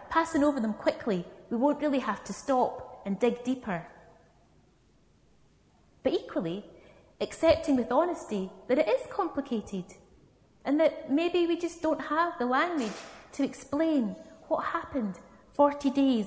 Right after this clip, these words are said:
after that first Easter. Maybe we just need to be willing to accept that divine mystery.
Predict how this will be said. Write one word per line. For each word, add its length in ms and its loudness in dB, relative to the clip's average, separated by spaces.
after 320 -4
that 320 -4
first 400 -4
Easter. 440 -8
Maybe 560 0
we 80 6
just 220 2
need 200 2
to 60 -6
be 120 0
willing 360 2
to 120 -4
accept 640 -2
that 180 -2
divine 580 2
mystery. 540 -2